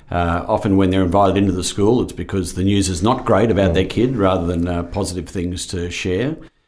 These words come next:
Speaker 1: And some of our parents have got to be realistic. You know, their own school days may not have been that happy, and it may not be a place that they reflect on as a, a successful environment for them. So if parents are feeling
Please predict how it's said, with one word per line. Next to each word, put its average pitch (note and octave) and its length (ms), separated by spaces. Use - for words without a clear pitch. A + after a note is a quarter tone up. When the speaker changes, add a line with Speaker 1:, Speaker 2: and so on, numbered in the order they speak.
Speaker 1:
And - 160
some A#3 200
of E3+ 80
our C#3 80
parents B2 320
have - 80
got B2 60
to - 60
be A2 60
realistic. G#2+ 680
You A2+ 80
know, A2+ 160
their A#2 160
own C3+ 120
school G2 280
days F#2 260
may F#2+ 100
not F#2+ 160
have F#2 120
been F#2+ 160
that F2+ 160
happy, A2+ 320
and G2+ 100
it G2+ 80
may G#2 160
not G2 240
be F#2+ 140
a F#2+ 100
place G#2+ 460
that G#2 140
they G2 120
reflect F#2 420
on G2 200
as F#2 180
a, F#2+ 260
a G2 80
successful G#2+ 600
environment F#2+ 500
for F#2+ 100
them. E2+ 400
So A2 440
if A#2+ 200
parents C#3+ 360
are G2+ 60
feeling F#2+ 520